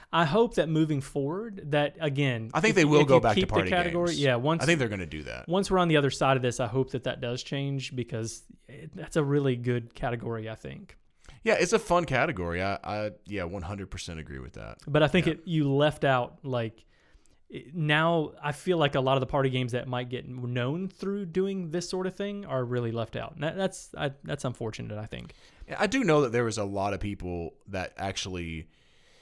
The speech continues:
Speaker 2: didn't release party games. Like, I, I, I know Feed the Kraken was delayed a little bit,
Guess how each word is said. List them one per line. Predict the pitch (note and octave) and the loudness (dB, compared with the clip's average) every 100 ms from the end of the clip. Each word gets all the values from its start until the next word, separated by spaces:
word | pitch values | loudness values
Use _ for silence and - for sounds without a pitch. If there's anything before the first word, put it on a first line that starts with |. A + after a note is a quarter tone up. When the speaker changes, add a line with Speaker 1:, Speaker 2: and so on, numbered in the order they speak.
| _ _ F#2 F#2 | _ _ -12 -6
Speaker 2:
didn't | A#2 G2 F#2 | -6 -6 -8
release | F2 E2+ G2+ G2 | -8 -8 -6 -8
party | - F2+ D#2+ | -6 -8 -8
games. | D2 D2 C#2 - | -10 -14 -12 -10
Like, | D#2 - - - - - | -10 -12 -20 -20 -20 -12
I, | G#2+ | -10
I, | - G#2+ F#2+ | -8 -8 -6
I | G#2+ | -6
know | F#2 | -6
Feed | - G2 | -8 -8
the | F2+ | -8
Kraken | F#2 F2 E2 D#2 | -6 -6 -6 -10
was | D2+ D2+ - D#2 | -10 -12 -14 -14
delayed | F2 E2 E2 | -12 -8 -8
a | D#2 | -10
little | D2 C2+ | -10 -12
bit, | C#2 B1 - | -10 -12 -14